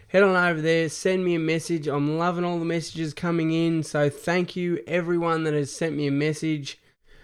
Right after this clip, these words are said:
And if you enjoyed this episode, please share it with your friends. Share it with your best friend. And then once they listen to this, they are gonna know that you are their best friend.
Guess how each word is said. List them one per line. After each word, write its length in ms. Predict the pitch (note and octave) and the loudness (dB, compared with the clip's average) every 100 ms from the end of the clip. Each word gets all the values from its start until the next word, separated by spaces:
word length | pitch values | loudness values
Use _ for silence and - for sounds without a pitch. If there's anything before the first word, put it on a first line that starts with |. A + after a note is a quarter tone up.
| - - | -20 -6
And 280 | C3+ E3 E3 | 0 2 2
if 180 | D#3 C#3+ | 0 0
you 100 | E3 | 0
enjoyed 460 | D#3+ D3 F#3 F#3 | 0 0 2 2
this 200 | E3+ E3 | 0 0
episode, 720 | D#3+ E3 - F#3+ E3+ D#3+ - - | -2 -2 -4 0 2 2 -2 -10
please 680 | - F#3 G3 G3+ G3+ F3+ - | -6 4 6 8 6 2 -2
share 560 | - - - D#3 F3 F3+ | -6 -10 -2 2 4 4
it 180 | E3+ D3 | 2 -2
with 380 | C#3+ F3 D3+ C#3+ | 0 2 0 -6
your 440 | D3 C#3+ D#3+ D3+ | 0 2 4 2
friends. 960 | D3 - - D#3 E3 D#3+ C3 A2+ G2 - _ - - - | 0 -10 -4 0 2 2 0 -2 -10 -16 _ -20 -20 -20
Share 300 | - F3+ G3+ | -2 4 6
it 80 | F3+ | 4
with 140 | F3+ | 2
your 100 | D#3+ | 2
best 300 | C#3 D#3+ D#3+ | 4 2 2
friend. 440 | - D3+ A2 - - | 0 2 2 -6 -14
And 140 | - C#3 | -4 2
then 360 | D3 D3+ C#3+ - - - - | 4 4 2 -2 -16 -16 -2
once 440 | D3 F#3 E3 - - | 2 4 2 -6 -8
they 580 | C3+ A#2+ C#3+ D#3+ E3 E3 | -10 -2 2 4 4 2
listen 440 | C#3+ D3+ F#3+ - F3+ | 0 0 0 0 -2
to 100 | D3 | 0
this, 380 | C#3 F#3 - - | 4 4 2 -4
they 400 | C3+ C3+ D#3+ E3+ | -4 2 4 4
are 80 | E3 | 4
gonna 280 | D#3 D#3 D3+ | 2 2 2
know 420 | D3 D3+ D3+ C#3+ | 2 4 4 4
that 200 | C#3 C#3+ | 2 2
you 220 | C#3+ C#3 | 4 4
are 140 | C3+ | 2
their 200 | C3 C#3 | 2 0
best 260 | C3 C3 - | 0 -2 -6
friend. 260 | B2 A2+ | -8 -8